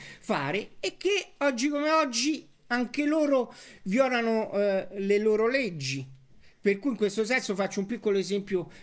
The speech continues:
personale. Quando abbiamo organizzato l'iniziativa davanti al P D, una, la scorsa settimana, fissata per il ventisette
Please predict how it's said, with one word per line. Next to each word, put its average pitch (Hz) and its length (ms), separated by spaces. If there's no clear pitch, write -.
personale. 175 640
Quando 277 220
abbiamo 220 340
organizzato 180 840
l'iniziativa 165 880
davanti 156 380
al 143 80
P 156 160
D, 156 280
una, 139 480
la 147 140
scorsa 185 400
settimana, 175 760
fissata 233 600
per 196 120
il 190 160
ventisette 196 1120